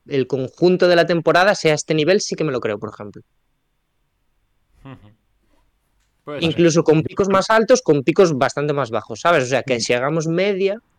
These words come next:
Speaker 3: Yo donde
Speaker 1: yo
Speaker 3: sí que no
Speaker 1: me
Speaker 3: lo
Speaker 1: lo
Speaker 3: veo
Speaker 1: puedo
Speaker 3: a
Speaker 1: llegar
Speaker 3: este
Speaker 1: a
Speaker 3: nivel
Speaker 1: creer.
Speaker 3: es en playoffs. En
Speaker 1: Mm.
Speaker 3: si Lakers llega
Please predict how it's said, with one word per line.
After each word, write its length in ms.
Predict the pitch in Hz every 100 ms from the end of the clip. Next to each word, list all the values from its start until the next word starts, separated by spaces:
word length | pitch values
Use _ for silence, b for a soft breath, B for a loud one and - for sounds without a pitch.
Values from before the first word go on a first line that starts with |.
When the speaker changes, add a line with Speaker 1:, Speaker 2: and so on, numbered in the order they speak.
| _ _ _ _
Speaker 3:
Yo 160 | - 127
donde 120 | 151
Speaker 1:
yo 60 | 208
Speaker 3:
sí 160 | 240 139
que 100 | 139
no 60 |
Speaker 1:
me 60 | 135
Speaker 3:
lo 40 |
Speaker 1:
lo 40 | 131
Speaker 3:
veo 120 | 135 135
Speaker 1:
puedo 40 |
Speaker 3:
a 40 |
Speaker 1:
llegar 60 | 156
Speaker 3:
este 140 | 147 139
Speaker 1:
a 20 |
Speaker 3:
nivel 120 | 120
Speaker 1:
creer. 160 | 117 107
Speaker 3:
es 60 | -
en 80 | 104
playoffs. 440 | 98 82 80 - _ _ _ _ _ _ _ _ _ _ _ _ _ _ _ _ _ _ _ _ _
En 1000 | 113 110 110 107 107 107 107 107 107 107
Speaker 1:
Mm. 40 | 104 -
Speaker 3:
si 220 | - 123
Lakers 320 | 120 135 143 127
llega 220 | 127